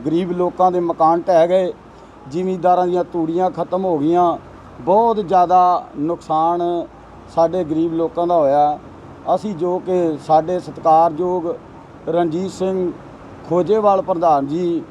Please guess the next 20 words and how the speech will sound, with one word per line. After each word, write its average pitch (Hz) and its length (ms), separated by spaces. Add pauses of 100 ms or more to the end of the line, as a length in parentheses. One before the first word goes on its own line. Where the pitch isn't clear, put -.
(380)
ਕਪੂਰਥਲਾ 175 640
ਬੀਜੇਪੀ, 175 720 (460)
ਉਹਨਾਂ 220 280
ਕੋਲੋਂ 190 180
ਮੰਗ 175 260
ਕਰਨੇ 180 480
ਆ, 175 240 (400)
ਜੋ 175 220
ਕਿ 175 160
ਸਾਡੇ 160 420
ਜੋ 175 140
ਲੋਕਾਂ 170 400
ਦਾ 175 100
ਨੁਕਸਾਨ 156 560
ਮਕਾਨਾਂ 165 580
ਦਾ 170 300 (440)
ਚਾਹੇ 175 140
ਜ਼ਿਮੀਂਦਾਰਾਂ 170 640
ਦਾ 170 120
ਹੋਇਆ, 165 560